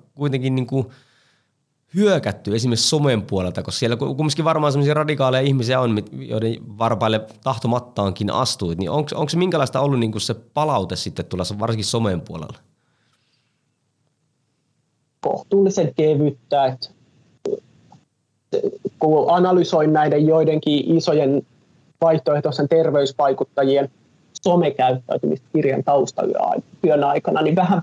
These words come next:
Speaker 2: vähän pelotti se, että millaista reaktiota tulee, mutta ainakaan tähän mennessä en ole joutunut maalitetuksi, että joitain uhkailuviestejä on tullut ja, ja joitain huonoja kritiikkejä, mutta ei mitään sen kummempaa.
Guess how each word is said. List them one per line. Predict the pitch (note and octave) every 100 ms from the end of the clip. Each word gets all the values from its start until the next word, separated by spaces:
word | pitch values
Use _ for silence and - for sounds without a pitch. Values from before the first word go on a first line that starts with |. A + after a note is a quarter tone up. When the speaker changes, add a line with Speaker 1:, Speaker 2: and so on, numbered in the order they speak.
| -
Speaker 2:
vähän | F3+ F#3 F3
pelotti | F3 E3 - - -
se, | D3
että | C3+ - - - _ _ _ _ _ -
millaista | D3+ D#3+ C#3 C3+ -
reaktiota | D3 C#3+ C3+ - - - E3 -
tulee, | D#3 D3 D3
mutta | D3 -
ainakaan | - G3 C#4
tähän | G3 F3+ F3+
mennessä | F3 F3 - F3
en | F3
ole | E3
joutunut | E3 D#3+ E3 D#3+
maalitetuksi, | E3 D#3+ D3+ D3+ D3+ C#3+ D3 - - - -
että | - D3
joitain | C3 C3+ F3+ D#3+
uhkailuviestejä | D#3+ _ C#3+ D3+ D3 D3 C#3+ C#3 D3 C#3+
on | C3+
tullut | D3 C#3+ C#3 C#3
ja, | C3+ C#3 - -
ja | D3+ D3
joitain | D3+ C#3+ C3+ C#3 C#3+ C3 _ _ _ _ -
huonoja | D3+ D3 C#3+ -
kritiikkejä, | - D3 C3+ C#3+ C3+ - C#3 C#3+
mutta | C3+ C3+ C#3 C3+
ei | D#3 D3
mitään | C#3+ C3+ - C#3+
sen | - -
kummempaa. | D#3+ D#3+ E3 -